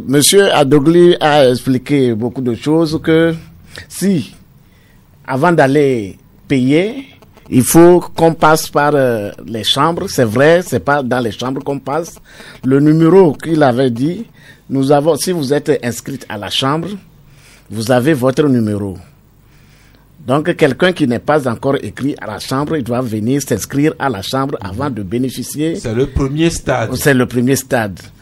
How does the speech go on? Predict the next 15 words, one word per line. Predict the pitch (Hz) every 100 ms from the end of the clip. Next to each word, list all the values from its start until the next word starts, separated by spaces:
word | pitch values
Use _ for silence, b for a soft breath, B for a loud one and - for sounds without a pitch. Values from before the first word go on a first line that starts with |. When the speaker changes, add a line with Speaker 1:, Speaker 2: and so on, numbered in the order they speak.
| -
Speaker 1:
Il | 107
faut | - 165
s'inscrire | 143 117 - 151 147
à | 123
la | 123
chambre. | 101 147 160 175 -
Et | 156
quand | 156 156
tu | 156
t'inscris | 156 120 - - 165 214 B B B B B
à | 127
la | 127
chambre, | 104 147 165 185 233 - _ _ b b
avant | - 120 160
d'aller | 170 139 131 143 95